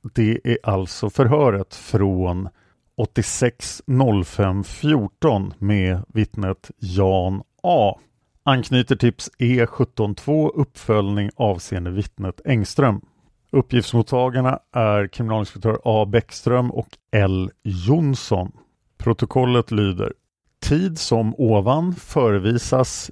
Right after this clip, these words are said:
Jan på sitt företag en fotosamling innefattande femton stycken fotografier föreställande olika vittnen i mordutredningen. Se fotosamlingen.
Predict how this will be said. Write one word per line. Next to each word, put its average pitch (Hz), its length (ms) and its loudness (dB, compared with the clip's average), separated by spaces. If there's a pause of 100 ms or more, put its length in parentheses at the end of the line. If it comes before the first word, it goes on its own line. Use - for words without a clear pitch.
Jan 107 580 0
på 120 180 -6
sitt - 240 -4
företag 131 720 2
en 104 220 -2
fotosamling 151 960 0 (560)
innefattande 113 640 2
femton 160 760 -2
stycken - 520 -2
fotografier 113 840 -2 (180)
föreställande 104 880 0
olika 101 440 0
vittnen 107 640 -4
i 90 180 -4
mordutredningen. 98 920 2
Se 85 440 -4
fotosamlingen. 107 880 -2